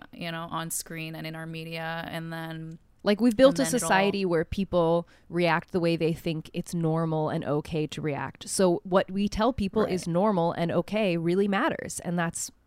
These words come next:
Speaker 2: what media does, basically. Like, ever since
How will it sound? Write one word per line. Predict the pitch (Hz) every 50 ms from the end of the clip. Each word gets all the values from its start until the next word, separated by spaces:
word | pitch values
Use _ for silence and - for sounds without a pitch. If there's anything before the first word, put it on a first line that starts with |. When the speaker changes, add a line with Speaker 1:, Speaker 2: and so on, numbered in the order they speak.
| _ _ -
Speaker 2:
what | - 120 - - 170 190 - -
media | 190 196 190 190 190 185 175
does, | 180 180 196 185 156 -
basically. | - 160 175 - 175 - 165 156 147
Like, | 147 143 156 - - _ - - - - - _ _ -
ever | - 180 170 185
since | 175 - 196 185 180 175 - - - -